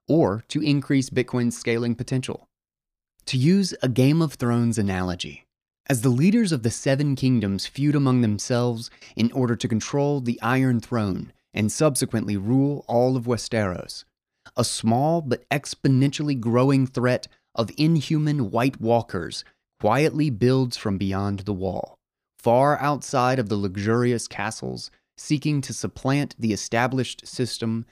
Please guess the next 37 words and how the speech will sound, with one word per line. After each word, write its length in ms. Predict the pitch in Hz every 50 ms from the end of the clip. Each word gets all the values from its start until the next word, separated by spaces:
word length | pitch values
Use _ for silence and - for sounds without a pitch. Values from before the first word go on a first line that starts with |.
| _ _ -
and 240 | - 107 110 98 98
render 400 | 110 131 147 135 135 139 139 135
their 180 | 127 101 101 98
petty 400 | - - - 143 143 156 156 147
human 400 | 131 - 139 135 131 135 127 127
squabbles 720 | 127 - - - 123 117 110 104 101 95 92 90 87 - -
over 160 | - 104 110
the 120 | 120 123 127
throne 540 | - - 127 110 104 98 85 87 85 85 - _ _ _ _ _ _
moot. 460 | - 104 107 104 92 87 - - - _ _ _ _ _ _ _ _ _ _ _ _ _ _ _ _ _ _ _ _ _ -
Back 260 | 139 165 175 180 -
to 100 | - -
the 80 | 170 165
present. 520 | - - - 90 87 - - - - - - _ _ _ _ _ _ _ _ _ _ _ _ _ _ - 135
Bitcoin's 380 | 170 180 - 277 262 226 180
adoption 720 | - - - 127 101 117 113 117 - - - - 98 92 87
as 180 | - - 110
a 60 | 107 104
store 320 | - - - 113 110 107
of 80 | 104 90
value 560 | 101 98 95 95 95 90 92 95 92 85 - -
has 260 | - - 143 147 147
indeed 440 | 185 185 170 185 185 185 165 151 202
spread 380 | - - - - 160 156 160 143
worldwide 880 | 131 120 131 143 156 151 135 120 110 127 160 143 95 76 85 - - -
in 120 | - 113
a 80 | 120 120
niche 340 | 117 110 104 104 101 - - -
sense. 480 | - - - 101 - - - - - _ _ _ _ _ _ _ _ -
Consumers 560 | - 139 131 - - 175 170 165 160 156 139
in 240 | - - 127 123 127
many 220 | 135 135 139 131
developing 640 | 113 113 117 98 92 120 135 170 190 180 - 120 107 101
countries 600 | 87 - 90 85 - - 113 - 120 131 - -
with 200 | 113 110 - -
currency 460 | - - 120 113 104 92 - - 98
weakness 760 | 92 92 110 139 175 - - 110 92 90 95 123 - -